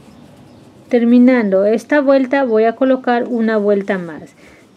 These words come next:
solamente voy a colocar tres vueltas con varetas. Terminando esta vuelta, una más y ahí terminamos. Bien, aquí terminé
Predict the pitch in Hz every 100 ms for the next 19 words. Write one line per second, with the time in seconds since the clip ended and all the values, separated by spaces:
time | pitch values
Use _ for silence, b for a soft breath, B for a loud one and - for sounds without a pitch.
0 | _ - 247 254 254 262 254 247 262 214
1 | 202 202 233 233 233 240 226 247 226 -
2 | 254 262 247 214 240 247 233 254 254 -
3 | b b b _ - 214 202 185 170 -
4 | - - - b b - 208 208 214 220
5 | 220 202 202 220 247 254 262 240 226 226
6 | 247 277 247 214 214 214 196 180 160 -
7 | 165 - - - B B B B B -
8 | 240 240 208 - 247 254 - 311 302 320
9 | 294 262 269 277 302